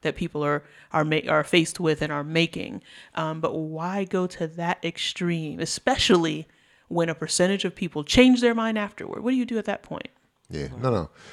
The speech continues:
Speaker 2: And one of the ways that you can see, you know, just outwardly how it's a more psychological issue than a biological one is when you see someone who's trans.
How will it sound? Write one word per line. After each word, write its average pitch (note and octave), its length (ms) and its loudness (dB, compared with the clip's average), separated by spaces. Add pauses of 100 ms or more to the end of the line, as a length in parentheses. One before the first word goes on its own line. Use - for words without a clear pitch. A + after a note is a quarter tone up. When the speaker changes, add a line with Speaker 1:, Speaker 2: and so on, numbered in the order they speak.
(500)
Speaker 2:
And B2 300 4
one C#3 200 6
of C#3 100 4
the A2 100 6
ways G#2+ 300 6
that G2+ 140 -8
you G#2 80 -4
can F2+ 140 -6
see, F2+ 560 -4
you E2+ 140 -10
know, D2+ 260 -10 (100)
just G#2+ 260 -6 (160)
outwardly E2 600 -2
how F2 380 -2
it's - 200 -6
a C#2 320 -8
more E2 360 -10
psychological D#2 1200 -8 (1400)
issue E2 480 -4
than D2+ 160 -8
a D2 60 -10
biological D2+ 800 -10
one D2+ 220 -8
is D2+ 120 -10
when G3+ 180 -4
you G2+ 80 -2
see C#3+ 380 -2
someone E2+ 400 -4
who's D2 180 -10
trans. C2 640 -10